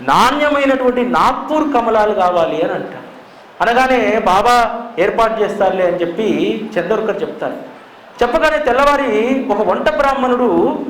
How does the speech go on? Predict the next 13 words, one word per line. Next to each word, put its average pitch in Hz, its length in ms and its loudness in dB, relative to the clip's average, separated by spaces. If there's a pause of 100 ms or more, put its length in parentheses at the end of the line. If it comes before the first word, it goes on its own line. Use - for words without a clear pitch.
(180)
ఈయన 220 120 0
తహసీల్దార్ 247 600 2
కదా 247 180 2
నానాసాహెబ్, 233 720 -2 (560)
తహసీల్దార్ 254 500 2
దగ్గరికి 233 360 0
ఒక 240 120 4
వంట 226 160 0
బ్రాహ్మణుడు 226 520 0
ఏదో 233 220 2
పని 226 240 0
మీద 269 160 2
వస్తాడు. 196 360 0